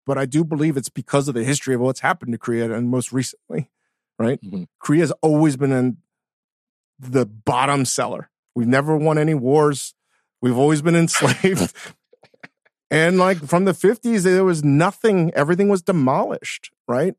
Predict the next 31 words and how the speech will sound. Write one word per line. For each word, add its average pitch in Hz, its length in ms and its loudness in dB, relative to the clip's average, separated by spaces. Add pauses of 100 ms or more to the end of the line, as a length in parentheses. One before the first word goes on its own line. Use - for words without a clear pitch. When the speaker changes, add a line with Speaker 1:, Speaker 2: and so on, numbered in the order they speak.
Speaker 1:
And 156 640 0 (600)
so 180 160 0
there's 185 220 2
a 175 40 4
freedom. 196 640 -2 (220)
And 135 420 0
I've 170 160 0
had 180 200 2
this 190 100 0
conversation 131 720 -4
with 117 140 -6
the 120 80 -6
late 117 240 -6
Jay 90 180 -10
Gold 202 500 2
and 123 120 -2
a 113 40 -8
bunch 127 220 -2
of 123 80 -8
other 185 220 2
people. 139 360 -2
Like, 123 200 -4
why 123 260 0
were 147 220 2
Korean 156 380 -2
chefs, 120 280 -2
per - 180 -8
se, 110 420 -4 (540)
able 147 380 2
to 131 460 0 (320)
really 143 340 -2